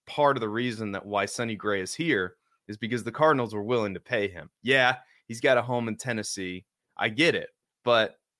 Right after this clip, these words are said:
it's, it has, it has to do with the money as well. So that is true, I suppose, but money talks. So to answer that question, are the Saint Louis Cardinals a premier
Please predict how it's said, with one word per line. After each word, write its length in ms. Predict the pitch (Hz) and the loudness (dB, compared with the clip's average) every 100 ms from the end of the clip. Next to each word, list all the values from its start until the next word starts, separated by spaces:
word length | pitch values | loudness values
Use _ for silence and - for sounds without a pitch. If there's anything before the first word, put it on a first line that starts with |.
| - | -10
it's, 240 | 120 127 160 | -8 -8 -6
it 140 | 139 135 | -2 0
has, 300 | 147 123 - | 0 -2 -6
it 80 | - | -6
has 180 | 156 - | -6 -4
to 80 | |
do 100 | 135 | -2
with 100 | 127 | -2
the 80 | 110 | -2
money 320 | 110 131 113 | -4 -2 -2
as 160 | 98 92 | -4 -8
well. 400 | 95 90 - - - | -10 -8 -10 -14 -6
So 460 | - 160 147 127 _ _ _ | 2 4 4 0 _ _ _
that 220 | 135 160 | 0 4
is 180 | 190 170 | 2 0
true, 420 | - 170 180 202 | -4 0 0 0
I 120 | 196 120 | -2 -4
suppose, 800 | - - 151 156 185 208 - - _ _ 117 | -6 -6 0 0 0 -6 -12 -20 _ _ -6
but 240 | 131 127 | -2 0
money 340 | 135 160 175 | 2 0 0
talks. 640 | 135 - 87 85 - - - _ _ _ | -4 -4 -6 -6 -10 -14 -14 _ _ _
So 200 | - 170 | -2 2
to 80 | 165 | 2
answer 320 | 190 240 233 | 0 -2 2
that 160 | 190 151 | 2 2
question, 600 | - 135 131 - 90 87 _ _ _ | 2 0 0 -10 -12 -12 _ _ _
are 180 | 127 147 | 2 2
the 80 | 151 | 2
Saint 240 | - 147 | -2 -2
Louis 160 | 127 123 | -2 -4
Cardinals 580 | - 117 113 107 104 - _ _ - | -2 0 0 -6 -8 -16 _ _ -10
a 120 | 113 | -6
premier 840 | 113 - 131 117 117 117 110 107 98 | -6 -4 -4 -2 -2 -2 0 -2 -4